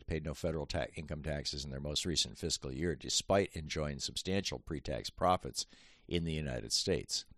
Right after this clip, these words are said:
This continues a decade-long trend of corporate tax avoidance by the biggest U S corporations.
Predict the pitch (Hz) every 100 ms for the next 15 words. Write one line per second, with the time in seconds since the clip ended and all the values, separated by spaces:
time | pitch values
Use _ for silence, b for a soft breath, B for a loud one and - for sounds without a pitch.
0 | B B B B - - 90 92 85 76
1 | 65 90 92 82 71 76 80 76 73 -
2 | - 107 87 65 55 - 85 67 - 78
3 | 78 - 76 65 52 58 - 67 64 62
4 | 71 64 78 67 53 - 71 - 62 76
5 | - - - -